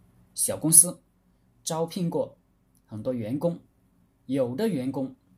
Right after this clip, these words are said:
干几天就不干了，有的员工几个月，有的员工干半年，有的干一年，少有员工能持续不断的干三年以上。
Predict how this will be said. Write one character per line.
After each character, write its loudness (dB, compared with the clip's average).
干 -4
几 -4
天 -12
就 -2
不 -8
干 -2
了， -10
有 0
的 2
员 2
工 0
几 0
个 4
月， 0
有 4
的 6
员 4
工 2
干 0
半 2
年， -4
有 2
的 4
干 6
一 8
年， -2
少 8
有 6
员 4
工 4
能 4
持 2
续 4
不 -2
断 6
的 0
干 0
三 6
年 4
以 -2
上。 -4